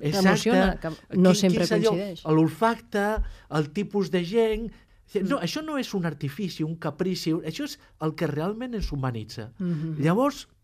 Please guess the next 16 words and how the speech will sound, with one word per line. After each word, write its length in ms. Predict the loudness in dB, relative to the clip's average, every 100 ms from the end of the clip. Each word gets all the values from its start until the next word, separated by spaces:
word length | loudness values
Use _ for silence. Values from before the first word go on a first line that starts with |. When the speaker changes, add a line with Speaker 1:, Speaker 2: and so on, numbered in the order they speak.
| _ 2
Speaker 1:
podem 380 | 2 2 -2
prescindir 760 | -2 -6 -6 -6 -6 -4 -6 -6
de 200 | -6 -6
tota 320 | -4 -6 -4 -4
l'artificialitat 1120 | -4 -6 -8 -8 -8 -6 -4 -4 -4 -8 -4
cultural 600 | -4 -2 -2 0 -2 -4 -12 _ _ _ -4
per 220 | -4 -2
crear 260 | -2 0 0
un 200 | 0 -4
codi 560 | -2 0 0 -2 -4 -8
legal 720 | -2 0 0 0 0 -2 -4 -8
que 120 | -8
sigui 340 | -6 -8 -10 -6
comú 480 | -4 -2 -2 -4 -8 _ _
a 120 | -6 0
tots? 440 | 2 2 -4